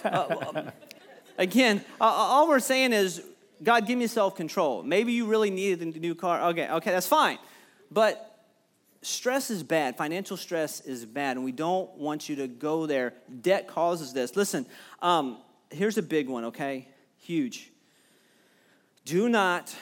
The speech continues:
do not, do not, do not go into debt for Christmas. Please, I, I, I, I guarantee you, when Jesus was born,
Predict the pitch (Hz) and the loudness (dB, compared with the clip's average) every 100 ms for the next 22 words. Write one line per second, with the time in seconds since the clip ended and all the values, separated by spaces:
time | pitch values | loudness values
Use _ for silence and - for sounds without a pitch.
0 | - - - - - - 135 147 180 185 | -18 -20 -20 -20 -20 -20 -12 -6 -4 -2
1 | 147 139 120 135 156 143 107 82 _ _ | -4 -6 -8 -8 -6 -6 -8 -12 _ _
2 | _ 135 139 156 175 165 170 170 170 135 | _ -6 -2 -2 -2 -4 -6 -6 -6 -4
3 | 120 - - 131 - 107 - 95 - - | -4 -4 -14 -16 -14 -14 -14 -20 -20 -20
4 | - _ _ _ _ _ _ _ _ _ | -20 _ _ _ _ _ _ _ _ _
5 | _ _ _ _ _ _ _ _ _ _ | _ _ _ _ _ _ _ _ _ _
6 | _ _ - 190 196 196 156 120 - _ | _ _ -10 -2 0 0 -2 -4 -10 _
7 | _ _ 156 - 175 180 165 170 151 175 | _ _ -8 -4 -4 -2 -2 -4 -4 -8
8 | 156 202 233 220 - - 214 190 160 123 | -4 -4 -2 -4 -8 -10 -8 -2 -2 -2
9 | 113 135 156 - 202 220 202 196 - 170 | -4 -8 -8 -8 -6 -6 -4 -6 -6 -8
10 | 151 135 175 180 165 120 98 | -8 -8 -4 -4 -4 -6 -10